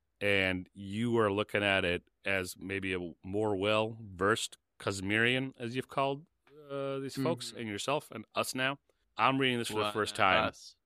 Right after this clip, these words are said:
Speaker 2: One of us. One of us. It's like Russia all over again.
Speaker 1: Yeah.
Speaker 2: Just call me Karl Marx.
Speaker 1: All right, Carl. Or Marky Marks. Marky Marks?
Speaker 2: <laughs>
Speaker 1: Oh, Carl. I'm kidding. What was I saying? Oh, yeah.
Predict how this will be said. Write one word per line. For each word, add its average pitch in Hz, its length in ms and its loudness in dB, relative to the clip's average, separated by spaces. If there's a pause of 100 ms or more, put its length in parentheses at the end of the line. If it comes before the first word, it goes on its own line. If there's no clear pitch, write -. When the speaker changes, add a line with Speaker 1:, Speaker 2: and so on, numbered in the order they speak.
Speaker 2:
One 107 360 -4
of 110 260 0
us. 117 400 -2 (260)
One 110 320 -4
of 113 300 -4
us. 123 440 0 (440)
It's 190 120 2
like 139 160 4
Russia 113 380 2
all 107 180 0
over 110 200 -2
again. 110 220 -8 (420)
Speaker 1:
Yeah. 92 160 -2 (380)
Speaker 2:
Just 135 160 -6
call 147 140 4
me 131 120 -2
Karl 120 300 4
Marx. 113 420 -4 (600)
Speaker 1:
All 101 100 2
right, 92 160 4
Carl. 87 240 -4 (640)
Or 113 100 4
Marky 127 340 4
Marks. 90 360 -4 (320)
Marky 117 180 -10
Marks? 143 360 -10
Speaker 2:
<laughs> - 60 -4
Speaker 1:
Oh, 202 80 6
Carl. 330 340 8 (840)
I'm 92 160 -20
kidding. 78 200 -8 (460)
What 104 160 -2
was 101 100 -4
I 95 80 -2
saying? 78 400 -6 (400)
Oh, 147 100 4
yeah. 110 200 6